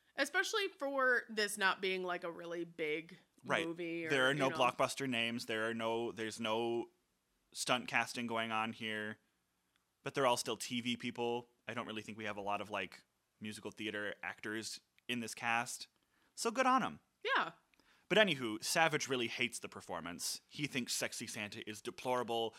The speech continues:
Speaker 2: salacious filth.
Speaker 1: He, like, starts foaming at the mouth with anger.
Speaker 2: Oh my God, yeah, it's intense.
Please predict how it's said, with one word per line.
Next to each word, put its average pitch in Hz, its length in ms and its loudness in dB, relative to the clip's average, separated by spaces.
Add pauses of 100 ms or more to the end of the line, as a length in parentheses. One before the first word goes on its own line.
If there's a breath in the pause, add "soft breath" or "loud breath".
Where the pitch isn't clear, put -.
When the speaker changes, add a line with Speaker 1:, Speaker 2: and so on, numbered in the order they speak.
(240 loud breath)
Speaker 2:
salacious - 1000 4
filth. 123 640 -8
Speaker 1:
He, 302 600 0 (640)
like, 214 580 -2 (1300)
starts - 720 2
foaming 269 540 2
at 302 140 -2
the 240 80 0
mouth 185 420 2
with 190 160 -6
anger. 160 500 -2
Speaker 2:
Oh 143 100 2
my 156 120 4
God, 113 380 2
yeah, 92 240 0
it's - 280 -4
intense. - 760 -4